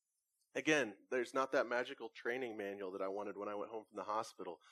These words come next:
that said, you know, like, "Okay, you, your kid's doing this, you know, that means, oh, hungry, okay." Um, you, you don't get that. It, it didn't, you didn't come with that. But I, I think of Deuteronomy six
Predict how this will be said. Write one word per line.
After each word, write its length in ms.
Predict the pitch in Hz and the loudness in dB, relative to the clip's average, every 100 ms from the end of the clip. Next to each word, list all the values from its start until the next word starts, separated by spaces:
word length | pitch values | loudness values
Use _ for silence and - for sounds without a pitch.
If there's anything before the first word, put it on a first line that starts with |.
| - _ | -20 _
that 120 | 98 | -12
said, 220 | - 98 92 | -2 0 0
you 100 | 98 | -4
know, 200 | 85 85 | -6 -4
like, 200 | 87 78 | -4 -4
"Okay, 360 | - 110 113 90 | -4 -4 -4 -6
you, 140 | 92 92 | -8 -18
your 100 | 104 - | -20 -8
kid's 260 | 120 - - | -8 -8 -6
doing 300 | 110 101 101 | -4 -2 -2
this, 320 | 92 - - | -4 -6 -14
you 80 | 95 | -8
know, 180 | 92 95 | -6 -4
that 140 | 101 | -6
means, 500 | 104 101 98 98 - 107 | -6 -6 -6 -10 -8 -2
oh, 140 | 98 | -2
hungry, 360 | - 165 143 85 | 0 -2 -2 -4
okay." 180 | - 131 - - - - | 2 2 0 -12 -8 2
Um, 380 | 123 110 95 - | 4 4 0 -4
you, 140 | 131 147 | -2 2
you 160 | 156 | 6
don't 200 | 180 208 | 6 6
get 220 | 208 214 110 | 6 4 4
that. 180 | 87 - | 0 -2
It, 200 | 117 120 | -4 0
it 180 | 139 143 | 0 0
didn't, 180 | 147 101 | -4 -4
you 100 | 143 | 0
didn't 160 | 160 170 | 0 0
come 140 | 175 | -2
with 160 | 160 - | -2 -2
that. 200 | 95 85 _ _ _ _ _ - | -4 -4 _ _ _ _ _ 4
But 120 | 160 | 6
I, 180 | 160 165 | 6 4
I 20 | |
think 200 | - 226 | 2 -2
of 100 | 196 | 0
Deuteronomy 580 | 156 185 190 190 190 170 | 2 4 4 4 4 2
six 380 | - 180 - | 2 0 -2